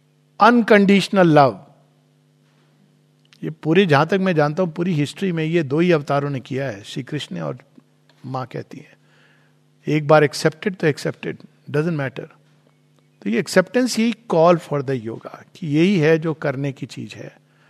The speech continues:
तो supramental is creator without veils। ना अविद्यामय की वेल है, ना अविद्यामय की वेल है। तब सोचिए कितना आनंद का विषय होगा,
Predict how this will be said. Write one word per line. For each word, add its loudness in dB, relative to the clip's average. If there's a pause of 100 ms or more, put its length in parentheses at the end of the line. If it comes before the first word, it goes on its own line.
(520)
तो -10
supramental 2
is 2 (100)
creator 6
without 2
veils। -8
ना 4
अविद्यामय 4
की 2
वेल 6
है, 8
ना 6
अविद्यामय 4
की -2
वेल -2
है। -18 (760)
तब -4
सोचिए -2
कितना -4
आनंद -2
का -2
विषय -6
होगा, -2